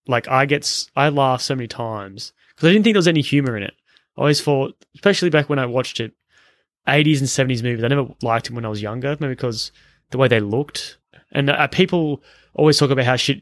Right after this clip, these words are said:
shit nineties movies look. But I reckon that was, like, the peak of, like, cinematography and, like, just feels and,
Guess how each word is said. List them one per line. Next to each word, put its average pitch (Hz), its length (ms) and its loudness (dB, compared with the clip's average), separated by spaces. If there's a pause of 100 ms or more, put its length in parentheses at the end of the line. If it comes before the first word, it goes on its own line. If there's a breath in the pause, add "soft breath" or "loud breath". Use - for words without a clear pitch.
(120)
shit - 240 -6
nineties 123 320 2
movies 104 260 -6
look. 98 380 -12 (720)
But - 140 -2
I 151 140 4
reckon 165 180 2
that 127 80 0
was, 113 100 0
like, 107 260 -8 (120)
the - 120 -6 (200)
peak 123 340 0
of, - 140 -6
like, 110 140 -6
cinematography 107 720 -8
and, 101 100 -12
like, 98 240 -12
just - 340 -10
feels 113 460 -6
and, 101 180 -14